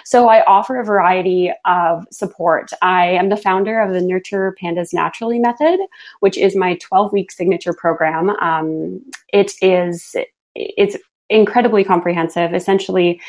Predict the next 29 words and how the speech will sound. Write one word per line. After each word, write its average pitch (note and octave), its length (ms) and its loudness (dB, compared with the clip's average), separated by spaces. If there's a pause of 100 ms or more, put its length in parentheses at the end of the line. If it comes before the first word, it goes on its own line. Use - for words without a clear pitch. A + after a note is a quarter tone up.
(200)
it G3+ 140 2
is F#3+ 240 2
three G#3+ 200 0
months F#3 380 2
of F3+ 220 0
guided E3+ 340 -2
coaching. B3 480 -2
We G#3+ 140 2
meet F#3 180 6
once E3+ 240 -2
a F3 60 -2
week, F#3 320 0 (100)
um, F#3 400 -2 (180)
for F#3 160 0
in-depth G#3+ 480 2
coaching F3 580 -2 (420)
as F#3+ 160 0
a G3 60 4
group. F#3 480 2 (160)
And F#3+ 300 0
then F#3+ 560 2
there's G3 180 2
also F3+ 560 0 (180)
weekly F#3+ 480 2
actionable F3 520 0
modules A#3+ 640 2
where F3+ 460 2
I F#3 80 2
provide F#3 360 0